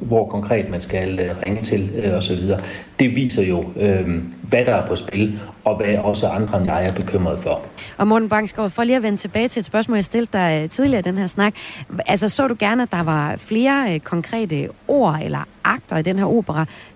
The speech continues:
Speaker 2: der var, øh, taget ud eller, øh, ændret for ikke, at den blev så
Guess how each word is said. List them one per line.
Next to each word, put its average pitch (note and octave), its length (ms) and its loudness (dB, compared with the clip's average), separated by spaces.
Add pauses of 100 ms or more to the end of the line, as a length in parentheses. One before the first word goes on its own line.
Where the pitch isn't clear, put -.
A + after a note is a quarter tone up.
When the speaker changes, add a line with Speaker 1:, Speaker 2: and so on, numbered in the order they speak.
Speaker 2:
der F3+ 100 6
var, D#3 380 2
øh, C3+ 200 0 (360)
taget F3 220 0
ud B3 200 6
eller, D3 200 2 (140)
øh, - 60 -2 (140)
ændret A3 320 0
for F#3 120 -2
ikke, F#3+ 200 2
at F3+ 120 2
den D#3+ 120 0
blev G3 180 2
så D3+ 200 0